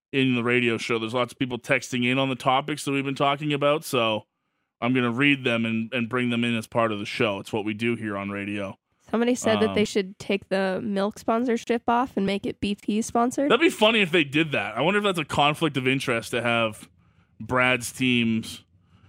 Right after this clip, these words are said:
Speaker 1: sponsored by Boston Pizza. They just put a big B P logo on the,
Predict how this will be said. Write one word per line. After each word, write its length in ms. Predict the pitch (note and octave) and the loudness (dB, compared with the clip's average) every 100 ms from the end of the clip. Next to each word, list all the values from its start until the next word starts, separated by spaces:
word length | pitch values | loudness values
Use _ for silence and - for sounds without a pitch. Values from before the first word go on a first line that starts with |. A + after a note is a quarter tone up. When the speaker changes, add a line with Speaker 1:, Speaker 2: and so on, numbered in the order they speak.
| _ _ - | _ _ -14
Speaker 1:
sponsored 640 | - - C#3+ C#3 B2 D3 | -14 0 2 2 2 0
by 140 | C3+ B2+ | 2 2
Boston 480 | A#2+ A#2 A#2 - A#2 | 2 0 0 -4 -4
Pizza. 300 | A#2+ A2+ A2+ | -4 -4 -4
They 100 | A2+ | -4
just 120 | A2+ | -2
put 100 | C3+ | -4
a 40 | |
big 300 | B2+ C3 A#2 | -2 -4 -4
B 200 | A2+ A#2+ | -2 -4
P 260 | A#2+ B2 B2 | -2 -2 0
logo 380 | A#2 A#2 A#2 A2+ | 2 2 0 0
on 160 | A2+ | 0
the, 320 | A2 A2 G#2+ | -2 -2 -4